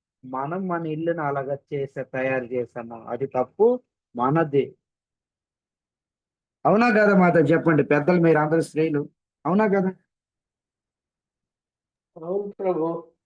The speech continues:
Speaker 1: బొద్దింకి వచ్చింది, బొద్దింకి రావడం మనతో, దాని తప్పు కాదు, అవునా కదా?
Speaker 2: దాని తప్పు అది.
Speaker 1: దానికి రప్-,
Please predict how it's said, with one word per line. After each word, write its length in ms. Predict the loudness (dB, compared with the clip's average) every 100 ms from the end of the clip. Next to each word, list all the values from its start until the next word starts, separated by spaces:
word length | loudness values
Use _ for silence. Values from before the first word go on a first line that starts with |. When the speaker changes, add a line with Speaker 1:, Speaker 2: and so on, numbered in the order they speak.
| _ _ _ _ _ _ _ -20 _ -2
Speaker 1:
బొద్దింకి 460 | -2 0 0 0
వచ్చింది, 340 | -2 -6 -6 -6
బొద్దింకి 500 | -4 -6 -6 -6 -2
రావడం 400 | 0 2 0 0
మనతో, 380 | -4 -2 -4 -4 -10 _ _
దాని 220 | -4 -2
తప్పు 280 | -2 -6 -6
కాదు, 280 | -6 -4 -4
అవునా 280 | -6 -6 -6
కదా? 320 | -8 -10 -16 _ _ _ _ _ _ -14
Speaker 2:
దాని 140 | -12 -2
తప్పు 300 | -2 0 2
అది. 200 | 2 2
Speaker 1:
దానికి 180 | -2
రప్-, 220 | -4 -6